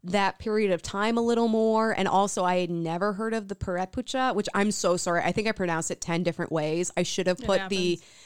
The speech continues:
Speaker 1: I should have put the, uh, phonetic notes next to every mention of it. But when I was writing this, I was feeling real confident.
Speaker 2: You're like, "I got this shit."
Speaker 1: But they're still around. And I'm like, I,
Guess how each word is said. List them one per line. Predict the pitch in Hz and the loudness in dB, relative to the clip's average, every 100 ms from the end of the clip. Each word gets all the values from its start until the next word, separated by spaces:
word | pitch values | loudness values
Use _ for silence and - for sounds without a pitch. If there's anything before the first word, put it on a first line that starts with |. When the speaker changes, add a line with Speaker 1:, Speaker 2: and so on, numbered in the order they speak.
| - | -8
Speaker 1:
I | - | -4
should | - 269 | 0 2
have | 339 - | 2 2
put | 262 247 | 0 0
the, | 240 208 196 | -4 0 2
uh, | 180 160 156 - - - | 2 2 0 -2 -8 -12
phonetic | - 214 196 185 185 | 0 2 4 2 0
notes | 175 170 - | 0 0 -2
next | 175 160 - - | -4 -4 -4 -2
to | 175 - | 0 0
every | 165 160 156 156 | -4 -4 -2 -2
mention | 147 135 165 185 | -2 -4 -4 -2
of | 185 190 | -2 0
it. | 185 | 0
But | 185 | 0
when | 180 | 2
I | 170 | 2
was | 175 156 | 0 -2
writing | 147 151 170 175 | -4 -2 -2 0
this, | 180 - | -2 -2
I | 170 | -2
was | 165 160 | -2 -4
feeling | 175 165 160 156 151 - _ - | -4 -4 -2 -4 -6 -12 _ -12
real | 170 165 160 143 | -6 -2 -2 -4
confident. | - 135 135 143 147 - - 214 | -6 -8 -6 -8 -8 -10 -12 -8
Speaker 2:
You're | 220 | -4
like, | 262 254 | -2 0
"I | 294 | 0
got | 269 277 269 | 2 2 2
this | 254 | 0
shit." | - 240 294 311 _ 240 | 0 0 0 -2 _ -2
Speaker 1:
But | 294 | 2
they're | 269 285 | 4 4
still | 339 - 415 330 | 2 0 4 4
around. | 202 202 427 226 180 185 190 202 _ - | 4 2 4 4 4 4 0 -2 _ -4
And | 247 | 2
I'm | 254 262 | 4 4
like, | 254 254 254 - - | 2 2 0 -6 -8
I, | 262 262 | -6 -6